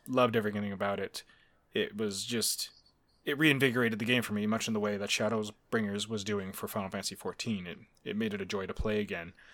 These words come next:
and having some new combat mechanics in there too. They have the Clutch Claw, which adds a bit more flexibility for some of the weapons.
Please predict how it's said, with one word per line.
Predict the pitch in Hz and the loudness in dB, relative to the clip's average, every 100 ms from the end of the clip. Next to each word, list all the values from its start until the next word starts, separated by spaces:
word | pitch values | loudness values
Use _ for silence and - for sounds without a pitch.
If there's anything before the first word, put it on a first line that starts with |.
| - - - _ | -20 -20 -20 _
and | 101 98 92 | -2 0 2
having | 120 113 113 | 2 2 0
some | 113 | 0
new | 107 117 117 113 104 - _ _ _ _ _ | 2 4 4 2 -2 -10 _ _ _ _ _
combat | - 135 135 113 | 2 4 6 4
mechanics | 117 117 107 104 | 2 -2 -2 -2
in | 101 | -4
there | 90 | -6
too. | - - 233 117 113 - | 0 6 6 6 2 -2
They | 139 | 4
have | 131 123 | 6 4
the | |
Clutch | 123 175 180 | 8 8 8
Claw, | - 156 143 | 6 6 6
which | 123 | 4
adds | - 120 | 2 2
a | 113 | 2
bit | 117 | 0
more | 113 | 0
flexibility | - 113 113 113 110 110 | 0 0 0 0 2 0
for | 107 110 | -2 -2
some | - 107 | 0 0
of | |
the | 104 | 0
weapons. | 101 104 123 127 - | 0 0 0 0 -2